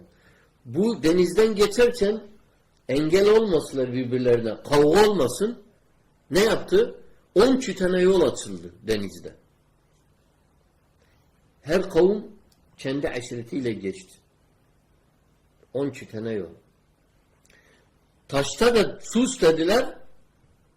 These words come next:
Allah dedi, "Vur taşa asanı." On iki tane göz çıktı. Yine orada da kavga etmesinler diye.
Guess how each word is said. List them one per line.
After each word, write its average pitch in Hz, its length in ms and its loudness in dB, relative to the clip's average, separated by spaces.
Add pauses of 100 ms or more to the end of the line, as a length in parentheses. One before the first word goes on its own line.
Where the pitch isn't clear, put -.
(160)
Allah 139 300 -6
dedi, 147 200 -2
"Vur 180 260 -4
taşa 127 280 -6 (180)
asanı." 120 480 -10 (140)
On 151 140 -4
iki 131 220 -12
tane 135 300 -10 (720)
göz 139 200 -2 (140)
çıktı. - 320 -20 (520)
Yine 156 180 -2
orada 151 240 0
da 120 120 -8
kavga 117 280 -6
etmesinler 87 600 -14
diye. 67 140 -20